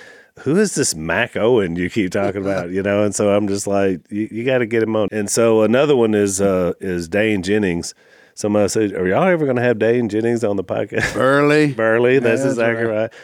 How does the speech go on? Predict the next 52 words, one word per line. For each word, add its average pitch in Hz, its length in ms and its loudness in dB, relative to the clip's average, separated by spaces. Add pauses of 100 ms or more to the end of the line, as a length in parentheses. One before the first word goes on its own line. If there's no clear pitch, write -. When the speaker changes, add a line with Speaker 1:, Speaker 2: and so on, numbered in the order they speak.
(160)
Speaker 1:
I 107 40 -4
said, 117 180 -2
"Well, 131 120 4
I 180 40 2
don't 175 140 2
know. 147 180 4
We're, 135 180 2 (100)
we're 120 180 -4
probably 175 240 2
gonna 147 160 2
have 131 140 0
Mac 120 320 0
on 101 180 0
before 101 260 0
we 95 120 2
have 92 200 -2
Burley, 92 360 -2
but, 76 300 -10 (120)
you 80 100 -18
know, 78 120 -14
maybe 87 340 -2
one 80 200 -4
day." 73 200 -4 (500)
But 104 100 -2
anyway, 120 240 4
we're 113 120 0
glad 123 240 2
to 110 40 2
have 104 220 2
you 92 100 0
on. 90 160 -2
So 101 200 -2
we, 131 260 0 (500)
we 139 120 -4
go 147 200 4
back 123 380 0
a 98 120 -10
long 117 480 2
way, 85 380 0 (400)
uh, 78 360 -8 (100)
with 82 180 -10
Mac 85 540 -2 (500)
and, 90 280 -4
um, 80 420 -2 (140)
a 85 80 -8
long 92 260 0
history, 76 460 -4
I 73 60 -4
guess 78 260 -6
we 78 80 -12
should 73 260 -14
say, 76 320 -6